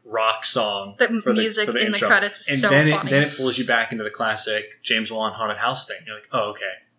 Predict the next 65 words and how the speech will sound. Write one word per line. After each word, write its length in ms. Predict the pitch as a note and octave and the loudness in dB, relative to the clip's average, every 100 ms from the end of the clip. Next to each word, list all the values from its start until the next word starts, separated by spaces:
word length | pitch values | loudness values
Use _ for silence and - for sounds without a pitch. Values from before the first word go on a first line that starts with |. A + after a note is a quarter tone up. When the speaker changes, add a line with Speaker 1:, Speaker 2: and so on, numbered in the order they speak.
| _ _ - | _ _ -6
Speaker 1:
This 160 | A2+ | -4
is 80 | A2 | -4
what 120 | G#2+ | -4
it 80 | G#2 | -2
is." 180 | A2 G2+ | -2 -2
And 100 | A2 | -2
then, 220 | A2+ A#2+ B2+ | -2 -2 -4
like 120 | A2 | -6
you 60 | A2 | -4
said, 140 | A#2 | -6
the 60 | G#2+ | -8
twist 440 | - C3 A#2 - | 0 0 0 0
is, 600 | C3 C#3 A#2 G#2+ - - _ _ | 4 4 4 0 -8 -14 _ _
no, 220 | C#3 C3+ A#2 | 2 4 6
this 140 | C3 | 2
is 100 | A#2 | -2
goofy 320 | - C#3 B2+ | -2 -2 -2
as 140 | G#2+ - | -4 2
hell. 260 | C3 A2 G2+ | 4 4 0
And 80 | A#2 | -2
once 160 | C3 | -2
it 80 | D#3+ | 0
finally 320 | C3 A#2+ G#2+ | 0 0 -2
gets 280 | G#2 C#3+ C#3+ | 0 0 2
there, 200 | A#2+ G#2 | 2 2
it 60 | G#2 | 0
doesn't 240 | A2 - | -4 -4
stop. 400 | - - G#2 - _ - - | -8 -6 -6 -10 _ -12 -6
Speaker 2:
I 80 | B3 | -4
feel 200 | C#4 C#4 | 2 2
Speaker 1:
It 20 | |
Speaker 2:
like 100 | C#4+ | 4
Speaker 1:
just, 160 | D4+ | 2
it's 140 | C4+ B3+ | 2 2
Speaker 2:
maybe 100 | C4 | 4
Speaker 1:
a 20 | |
roller 280 | B3 B3+ A#3+ | 2 2 0
coaster 220 | A#3+ - | -2 -8
from 120 | A3+ | -10
that 140 | A2+ A#3 | -6 -4
Speaker 2:
it 80 | |
Speaker 1:
point. 100 | - | -4
Speaker 2:
takes 800 | - A#3+ A3+ - - - - - - - | -4 -4 -4 -8 -14 -14 -12 -12 -14 -12
too 200 | A3 G#3 | -10 -8
long 600 | G3+ G3 G3 G3 F#3+ G3+ | -4 -4 -4 -8 -14 -16
to 120 | - | -20
get 360 | - F3+ - - _ _ | -12 -10 -10 -14 _ _
there. 140 | G#3 G#3 | -8 2
Speaker 1:
Yeah, 380 | C3+ B2+ G#2 - _ | 6 6 4 -6 _
I 120 | - D#3 | 2 4
do 120 | F#3 | 4
think 120 | G3 | 2
he's, 240 | C#3 - - | 0 -4 -6
he 200 | B2+ B2+ | -2 -2
is 120 | A#2+ | -2
playing 220 | B2+ G#2+ | -2 -4
a 60 | F#2+ | -4
trick, 220 | - F#2+ - | -6 -6 -10
though, 220 | B2 C3+ - | -12 -12 -6
right? 180 | B2+ D4 | 4 6
Speaker 2:
Oh, 20 | |
Speaker 1:
Is 60 | G3+ | 6
that 160 | A2+ | 2
not 180 | G#2+ G#2 | 0 0
Speaker 2:
yeah. 280 | F3+ - - | 0 -2 -4